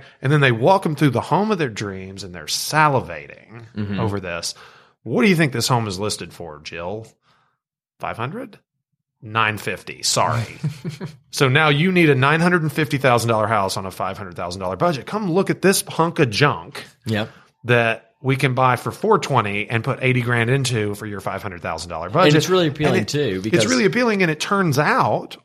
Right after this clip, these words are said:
Speaker 1: always for the premise of the show, but what's, what's missing is the Property Brothers' profit.
Speaker 2: Yeah.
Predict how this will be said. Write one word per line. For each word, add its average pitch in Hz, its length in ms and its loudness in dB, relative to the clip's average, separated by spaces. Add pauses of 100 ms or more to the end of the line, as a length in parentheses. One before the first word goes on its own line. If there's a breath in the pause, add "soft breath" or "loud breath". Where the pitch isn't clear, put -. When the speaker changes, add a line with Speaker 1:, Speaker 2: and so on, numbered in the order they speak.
Speaker 1:
always 127 560 2
for - 100 -6
the 107 80 -8
premise 160 560 -6
of 123 60 -8
the 110 60 -2
show, 202 300 0
but 143 220 -6
what's, 156 300 -4 (100)
what's 135 220 0
missing 131 640 -2 (440 loud breath)
is 135 260 -2 (320 soft breath)
the 131 140 0
Property 151 400 2
Brothers' 113 420 2
profit. - 560 -4 (140)
Speaker 2:
Yeah. 101 280 -2